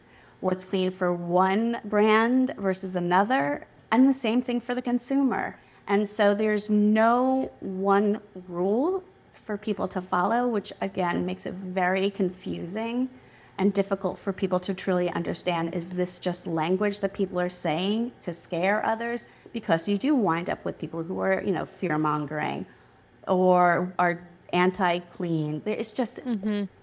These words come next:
Speaker 1: it's the Wild West even to this day.
Speaker 2: Do you have any tips for those maybe trying to see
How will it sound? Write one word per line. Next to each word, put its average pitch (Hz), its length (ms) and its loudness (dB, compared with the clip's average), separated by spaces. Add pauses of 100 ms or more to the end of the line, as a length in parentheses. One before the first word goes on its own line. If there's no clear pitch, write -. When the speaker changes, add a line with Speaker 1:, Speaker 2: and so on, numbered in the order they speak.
Speaker 1:
it's - 140 -12
the 220 100 2
Wild 202 360 2
West 180 440 -2 (120)
even 180 240 -2
to 175 100 -8
this 165 240 -8
day. - 300 -10 (280)
Speaker 2:
Do 233 120 -4
you 240 120 4
have 311 180 4
any 233 520 2 (100)
tips - 800 -2
for 190 760 2 (960)
those 190 760 2
maybe 190 240 -2
trying 185 440 -2
to 180 280 -6
see 190 420 -4